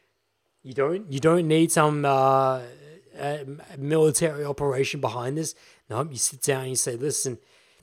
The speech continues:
it's been good, but I feel like we're not right from each other. I want the absolute best for you, and I can't bring that for you right now based on where we're at. So, uh, let's just, let's just call it here. It's been great. If you still wanna keep, keep in touch every now and again, you know,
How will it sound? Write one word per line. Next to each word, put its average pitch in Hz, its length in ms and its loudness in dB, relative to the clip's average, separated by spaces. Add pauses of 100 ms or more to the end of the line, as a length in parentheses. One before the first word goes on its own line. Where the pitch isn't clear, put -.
it's - 100 -12
been 131 280 -4
good, 139 280 4
but 131 100 -4
I 101 40 -10
feel 131 180 -6
like 120 120 -6
we're 127 80 0
not 123 140 -4
right 120 200 0
from 123 160 -8
each 120 160 -6
other. 123 280 0 (300)
I 123 60 -4
want 127 200 0
the 127 120 0
absolute 123 360 -2
best 123 260 -2
for 127 60 -14
you, 123 140 -6
and 117 80 -10
I 117 100 -6
can't 120 280 -6
bring 127 200 0
that 120 160 -2
for 123 80 -12
you 117 120 0
right 117 220 4
now 120 280 0 (360)
based 120 240 -2
on 123 80 -4
where 120 180 0
we're 120 180 4
at. 117 240 2
So, 113 360 0 (400)
uh, 110 220 -10
let's 117 260 -4
just, - 300 -4
let's 123 160 -4
just - 140 -10
call 120 240 0
it 110 80 0
here. 98 220 -4
It's 110 120 -16
been 120 200 -6
great. 123 340 0 (340)
If - 120 -16
you 113 80 -12
still 135 200 2
wanna 123 220 -2
keep, 123 360 -2
keep 139 160 -2
in 117 60 -12
touch 127 220 -6
every 120 160 -4
now 120 160 -2
and 123 80 -4
again, 123 340 -2
you 113 60 -8
know, 107 200 -6